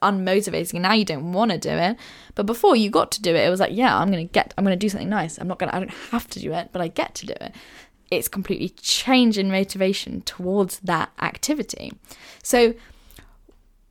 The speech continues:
when there is something that you have to do, it's like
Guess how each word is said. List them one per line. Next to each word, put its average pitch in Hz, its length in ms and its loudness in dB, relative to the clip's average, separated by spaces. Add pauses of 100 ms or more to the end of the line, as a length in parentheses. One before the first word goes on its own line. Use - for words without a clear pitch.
(420)
when 214 360 4
there 294 180 6
is 254 120 4
something 185 260 -4
that 147 100 -4
you 180 160 -4
have - 540 -8
to 180 100 -4
do, 175 400 -2
it's - 180 -6
like 160 320 -4